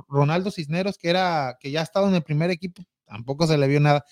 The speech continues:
Saldívar entró en los últimos diez minutos, tampoco se le vio nada. A Godínez, se veía que el León, pues, no le daba actividad, tampoco en Chivas, pues, tampoco ha tenido tanta actividad y no resuelve nada. O sea que,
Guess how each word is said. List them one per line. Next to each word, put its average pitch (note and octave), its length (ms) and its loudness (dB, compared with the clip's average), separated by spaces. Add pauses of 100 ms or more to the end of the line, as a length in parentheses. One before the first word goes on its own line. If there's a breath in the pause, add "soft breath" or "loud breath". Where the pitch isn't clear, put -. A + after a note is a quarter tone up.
(140 soft breath)
Saldívar D#3 520 2
entró E3 240 0
en F#3+ 80 2
los F#3 100 -2
últimos F3+ 380 -4
diez F3 140 -4
minutos, F3+ 520 2
tampoco C3 500 -4
se D3 120 -2
le C#3+ 80 0
vio D3 160 2
nada. C#3 320 2 (380 loud breath)
A C3 260 2
Godínez, E3+ 640 2
se D#3+ 160 0
veía D#3+ 140 2
que F#3 160 -2
el E3 100 0
León, E3 240 2
pues, F3 240 -4
no D#3 160 2
le F3 80 6
daba F3 200 4
actividad, D#3+ 540 -2
tampoco F#3 400 -2
en F3 120 0
Chivas, F3+ 320 -4 (100)
pues, - 220 -12
tampoco C#3 320 0
ha F3+ 40 2
tenido F3+ 300 -2
tanta F#3+ 240 -2
actividad F#3 540 0 (520)
y B2 120 -10
no B2 260 -8
resuelve D3+ 480 -12
nada. C#3 280 -4
O - 20 -4
sea D#3+ 140 -8
que, F3+ 200 -4